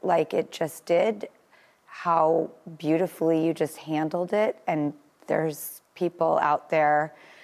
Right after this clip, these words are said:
Um, I, uh, I'm, I'm,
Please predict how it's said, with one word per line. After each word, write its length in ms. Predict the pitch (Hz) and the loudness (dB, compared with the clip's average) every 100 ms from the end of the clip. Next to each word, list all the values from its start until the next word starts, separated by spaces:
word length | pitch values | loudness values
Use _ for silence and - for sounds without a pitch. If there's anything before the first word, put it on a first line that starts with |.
| - - - | -20 -16 -2
Um, 640 | 160 147 139 139 147 160 - _ _ - _ - | 2 4 2 0 -2 -6 -18 _ _ -16 _ 0
I, 560 | 156 151 147 147 139 - _ _ _ _ | 4 4 4 2 0 -8 _ _ _ _
uh, 120 | - 160 - - | -6 -6 -8 -14
I'm, 260 | - 147 135 - | -8 -6 -6 -8
I'm, 360 | - 139 139 131 | -4 -2 -2 -4